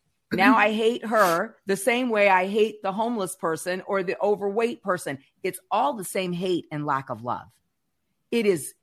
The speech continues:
all the enemy. It is all the enemy. And it's how God, how, and it's how the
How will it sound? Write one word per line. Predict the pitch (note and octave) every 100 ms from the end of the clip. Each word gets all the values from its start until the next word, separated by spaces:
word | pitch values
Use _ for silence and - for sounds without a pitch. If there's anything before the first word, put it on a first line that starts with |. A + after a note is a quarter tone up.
| _ _
all | F3 G#3+ F#3
the | D#3+ D3
enemy. | C3+ A#2+ - - _ _ _ _ F#3+
It | E3+
is | D3 -
all | F3 E3+
the | E3 D3
enemy. | C#3+ C3 -
And | D#3
it's | C#3+
how | - E3 E3+ E3+
God, | C#3 C#3+ C#3 C#3 C#3 _ _ _ _ _ _ _ _ _ _ _ _ - _ -
how, | F#3 A3+ _ _ -
and | G3
it's | F#3+
how | - G#3 A3
the | G3 F3+